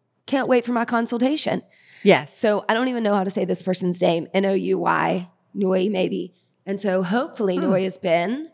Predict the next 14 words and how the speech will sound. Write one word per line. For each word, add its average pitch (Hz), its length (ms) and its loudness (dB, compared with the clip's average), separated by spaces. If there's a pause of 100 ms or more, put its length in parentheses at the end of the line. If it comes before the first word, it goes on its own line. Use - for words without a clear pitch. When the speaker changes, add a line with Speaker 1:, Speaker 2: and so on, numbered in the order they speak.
Speaker 1:
by 180 140 0
this 180 240 0
point. 175 340 -6
Speaker 2:
Right. 170 260 2 (260)
Speaker 1:
And 185 580 -2 (340)
gonna 190 240 2
have 202 480 -2 (400)
a - 60 -6
nice 220 280 0
hot 233 240 -2
bod. 240 420 -4 (120)
Speaker 2:
Well, 226 380 2 (180)
I, 247 200 4 (100)
I, 240 100 0